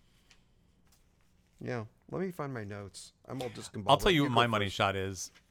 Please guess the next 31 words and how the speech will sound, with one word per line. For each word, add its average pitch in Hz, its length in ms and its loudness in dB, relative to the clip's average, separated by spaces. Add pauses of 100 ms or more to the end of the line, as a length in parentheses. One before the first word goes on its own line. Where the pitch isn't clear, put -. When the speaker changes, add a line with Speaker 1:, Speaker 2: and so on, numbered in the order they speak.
(120)
Speaker 2:
It's 127 200 -2
actually 143 400 2
the, 110 280 -2
uh, 107 180 -2 (460)
<laughs> 185 100 2 (400)
because 151 240 0 (140)
the, 156 200 -4 (140)
the 143 100 -2
audio 170 340 4
made 131 200 -2
such - 220 -6
an 117 140 -6 (280)
imprint 127 500 -2 (100)
on 95 200 -4
me, 87 360 -14
listening 127 420 0
to 120 100 -2
him 113 420 -2 (1080)
talk - 440 0
back 127 300 0
to, 127 240 -8 (140)
to 147 160 0
her 147 120 0
going, 147 200 -2
"No, 208 260 6
no, 226 220 6
no." 226 140 0
He 143 120 -2
was 139 140 -2
kind 139 120 2
of, 110 140 0